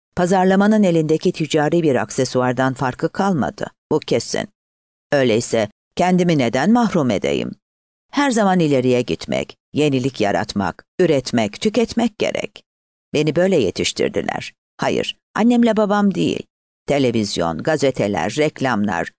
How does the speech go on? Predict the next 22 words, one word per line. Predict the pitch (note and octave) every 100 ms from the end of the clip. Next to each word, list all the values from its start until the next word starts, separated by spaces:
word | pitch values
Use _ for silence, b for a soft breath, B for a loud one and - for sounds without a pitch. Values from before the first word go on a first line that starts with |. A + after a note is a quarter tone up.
| _
sokaktaki | - F#3 F3+ D#3 D3 D3
panolar, | D3 B2 C3 F#2+ D2+ A1+ - _ -
büyüklerin | G3+ G3 F#3+ G3+ G#3+
konuşmaları. | G3+ A#2+ A2 - E2+ D2 D#2 - - _ _ _ _ _
Her | G3+ G#3
şey, | - C3 D3 - _ -
eğitim | F#3+ G#3+ C4+ A#3
bile | F#3 F3+
bu | E3+
görüşe | D#3 C#3+ C#3+ C3
göre | G#2 F#2+
ayarlanıyor. | E2+ F#2+ D#2 D2 D2 D2+ C2 - - _
Onun | - D3+ C3
için | A#2 - B2+ - _
kimse | - A3 -
gelip | C3 B2+ A#2+
beni | A#2+ A#2+
suçlamasın. | A2+ G#2 - - - - - - - _ _
Anne, | D#3+ D3 C3 B2+ A#2
baba, | C#3 A#2 A#2 A#2 _ -
bakın | A3 - B3
başardım. | A3 - G3 F#3+ - -